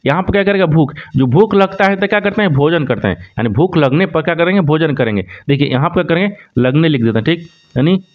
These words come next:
लगने, लगने पर क्या होगा, लगने पर। देखिए, भूख लगने पर क्या करेंगे, भोजन करेंगे। उसी प्रकार से यहाँ पर कौन सी शब्द को रखेंगे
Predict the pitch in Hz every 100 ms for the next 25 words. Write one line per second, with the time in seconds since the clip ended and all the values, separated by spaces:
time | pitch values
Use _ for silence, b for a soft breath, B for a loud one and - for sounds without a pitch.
0 | 123 123 127 139 139 95 - _ - 127
1 | 139 180 180 - 127 135 143 151 175 131
2 | 127 139 113 98 B - 151 143 107 180
3 | 190 190 185 202 196 202 196 196 202 156
4 | 143 165 175 131 117 156 170 B B 156
5 | 156 226 202 185 185 180 165 202 208 202
6 | 233 208 196 202 196 190 180 165 147 190